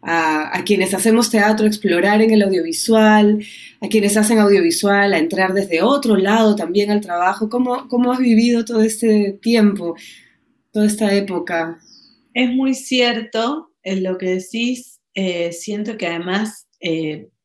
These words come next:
Speaker 2: se puede percibir en, en un nivel muy superficial, por ejemplo, aprender a usar herramientas que antes
Speaker 1: Sí, sí,
Speaker 2: no
Speaker 1: sí.
Speaker 2: utilizábamos, o tener una familiaridad muy grande con recursos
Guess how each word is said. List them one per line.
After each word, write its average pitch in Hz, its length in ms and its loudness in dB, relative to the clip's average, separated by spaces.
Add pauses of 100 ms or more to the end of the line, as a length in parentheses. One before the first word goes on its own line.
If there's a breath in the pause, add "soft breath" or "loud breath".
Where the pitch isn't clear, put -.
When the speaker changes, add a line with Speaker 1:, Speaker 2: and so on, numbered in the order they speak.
Speaker 2:
se - 220 -10
puede 202 280 -2
percibir 185 760 -4 (100)
en, 170 520 -12
en 180 160 -8
un 202 100 -4
nivel 190 400 -2
muy 202 220 -2
superficial, 208 1000 -4 (160)
por 170 100 -14
ejemplo, 160 420 -8 (100)
aprender 165 480 -6
a - 20 -10
usar 165 320 -4
herramientas 170 840 -6
que 165 100 -8
antes 165 420 -10 (240 loud breath)
Speaker 1:
Sí, 180 100 -16
sí, 180 160 -18
Speaker 2:
no 180 160 -6
Speaker 1:
sí. 170 60 -8
Speaker 2:
utilizábamos, 202 1120 -4
o 196 160 -4
tener 170 280 -4
una 196 200 -2
familiaridad 170 1160 -4
muy 170 320 -12
grande 185 540 -2
con 170 240 -8
recursos 175 960 -6